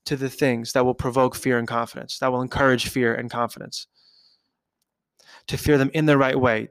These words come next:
with the right intensity, with the right frequency, right? Knowing what is to be feared, what is not to be feared to a greater extent, right? That's how we'll become more courageous. Because, and this is from Aristotle,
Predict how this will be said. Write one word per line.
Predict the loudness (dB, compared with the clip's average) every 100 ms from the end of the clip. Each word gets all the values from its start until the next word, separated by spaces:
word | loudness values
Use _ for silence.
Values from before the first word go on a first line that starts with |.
| _
with | -2 0
the | 2
right | 2 0
intensity, | 0 -2 -2 -4 -8 -10 _ _ _ _
with | 0 2
the | 2
right | 2 0
frequency, | -2 -2 -2 -8 -10 -12 -18 _ _ _ _ _ _ _ _ _ _ _ _ _ _ _ _ _
right? | -2
Knowing | 4 4 6 4
what | 2
is | 0 -4
to | -2
be | -4
feared, | -2 0 0
what | 0
is | -4 -2
not | -2 -2
to | -6
be | -8
feared | -4 -4 -4 -12 _ _
to | -4 -4
a |
greater | -2 -2 0 0
extent, | -2 -4 -6 -6 -12 -20 _ _ _ _ -10
right? | -2
That's | 0 2
how | 2 2 -2
we'll | 0 0
become | 0 -2 0
more | 2 0
courageous. | -2 -4 -6 -12 -12 -16 _ _ _ _ -20 -20 -6
Because, | -4 2 4 4
and | 0
this | -4
is | -6
from | -6 -4
Aristotle, | -2 -2 -4 -4 -4